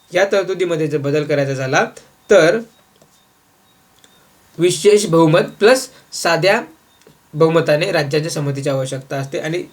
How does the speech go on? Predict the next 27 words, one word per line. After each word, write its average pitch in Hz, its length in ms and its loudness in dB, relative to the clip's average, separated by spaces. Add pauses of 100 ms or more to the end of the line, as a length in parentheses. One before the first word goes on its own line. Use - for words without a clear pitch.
(140)
त्याच्यामध्ये 202 360 2
अजून 175 200 2
एक 202 120 -4 (300)
की 208 80 -8
घटनादुरुस्ती 226 960 2 (240)
करण्याचा 185 420 2
संसदेचा 180 500 -2
जो 185 100 -4
अधिकार 175 460 0 (180)
आणि 180 300 -4 (300)
घटनादुरुस्तीची 175 760 0
प्रक्रिया, 151 440 -4 (800)
ठीक 214 160 -4
आहे, - 140 -6 (240)
ह्यामध्ये 220 340 4
जरी 226 160 6
बदल 185 240 2
करायचा 160 280 -2
झाला 156 320 -2 (280)
तरी 214 360 -2 (100)
विशेष 190 360 -4
बहुमत 156 320 -4 (120)
आणि 156 260 -12 (100)
निम्म्यापेक्षा 156 920 -6
अधिक 147 320 -4
राज्यांच्या 143 420 -6
संमतीची 127 540 -8